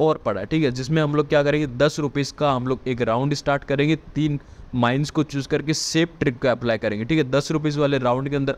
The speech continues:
अंधाधुन बॉक्सेस को ओपन करेंगे, चाहे कितने भी बॉक्सेस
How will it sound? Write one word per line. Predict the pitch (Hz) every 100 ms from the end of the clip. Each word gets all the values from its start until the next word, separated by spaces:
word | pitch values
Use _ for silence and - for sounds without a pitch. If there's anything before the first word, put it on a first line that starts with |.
| -
अंधाधुन | 147 156 165 147 147
बॉक्सेस | 139 131 131 139
को | 143
ओपन | 127 131 135
करेंगे, | 127 135 151 - - -
चाहे | - 135
कितने | 131 139 151
भी | 160 156
बॉक्सेस | 127 127 147 131